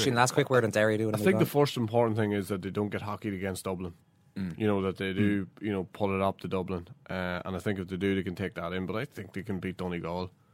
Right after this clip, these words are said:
Speaker 1: Yeah.
Speaker 2: You know, for what I've seen of Donegal so far, I mean, I think they can beat Donegal.
Speaker 3: Mm.
Speaker 2: I think, I think they're, they're best set up now, uh, to, to win an Ulster Championship of all the teams that's in it.
Speaker 1: Now, the two losing teams yesterday, Malachy, I,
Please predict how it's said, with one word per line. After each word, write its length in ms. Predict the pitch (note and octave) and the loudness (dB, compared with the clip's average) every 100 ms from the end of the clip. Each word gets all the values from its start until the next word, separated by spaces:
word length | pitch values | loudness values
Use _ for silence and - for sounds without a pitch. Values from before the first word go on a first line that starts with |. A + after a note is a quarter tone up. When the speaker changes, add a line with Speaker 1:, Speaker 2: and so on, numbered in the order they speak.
| - | -20
Speaker 1:
Yeah. 60 | F2 _ - | -20 _ -10
Speaker 2:
You 60 | |
know, 20 | |
for 140 | G2+ A#2 | -6 0
what 200 | A#2 F#2+ | 2 2
I've 80 | F2 | 0
seen 220 | G#2+ G2 | -2 -2
of 60 | |
Donegal 400 | G2+ G2 F#2+ F#2 F2 | -2 -4 -2 -4 -4
so 160 | F#2 | -6
far, 260 | G#2+ F#2 E2+ _ - | -4 -4 -4 _ -8
I 40 | |
mean, 320 | F#2 F#2 G#2 _ - | -6 -6 -10 _ -10
I 120 | G2 | -8
think 180 | G#2+ A2 | -6 -8
they 80 | G2 | -8
can 100 | F#2 | -8
beat 180 | F2+ E2+ | -8 -6
Donegal. 440 | F2+ F2 F2 F#2 | -8 -6 -8 -8
Speaker 3:
Mm. 120 | G#2 - _ _ _ _ _ | -8 -12 _ _ _ _ _
Speaker 2:
I 60 | G#2+ | 0
think, 220 | C3 A#2+ - | 2 2 0
I 40 | |
think 180 | C3 D#3 | 0 4
they're, 100 | C3+ F#2+ - | 2 2 0
they're 120 | B2 | 0
best 300 | F#2+ B2 A#2 | 6 6 6
set 180 | A2+ G2+ | 4 4
up 180 | G2+ - | 2 0
now, 300 | G2+ F#2+ F#2 - | -2 0 -2 -4
uh, 80 | G2 - - | -6 -6 -8
to, 220 | G2+ F2+ | -6 -6
to 120 | F#2 G2 | -4 0
win 120 | F#2+ | 2
an 100 | F#2+ | 0
Ulster 220 | F#2 F2+ | -2 -4
Championship 440 | F2+ F2 E2+ F#2 - _ - | -6 -6 -6 -10 -16 _ -4
of 120 | F#2 F#2 | -2 0
all 160 | F#2 | 0
the 60 | F2 | -2
teams 280 | F2+ F#2+ - | -6 -8 -10
that's 120 | - | -8
in 100 | F2 | -8
it. 60 | - G2+ | -8 4
Speaker 1:
Now, 160 | A2+ | 4
the 80 | G#2 | 4
two 560 | - C3 B2 A#2 G#2 E2 | 4 6 8 6 2 0
losing 360 | A2 A#2+ A#2 | 2 4 4
teams 260 | A2 G2+ F#2+ | 2 2 4
yesterday, 560 | G2+ F#2+ G#2 G2 F#2+ D#2+ | 2 2 2 4 4 2
Malachy, 360 | F#2+ F#2+ G2 | 0 0 2
I, 100 | F#2 | 0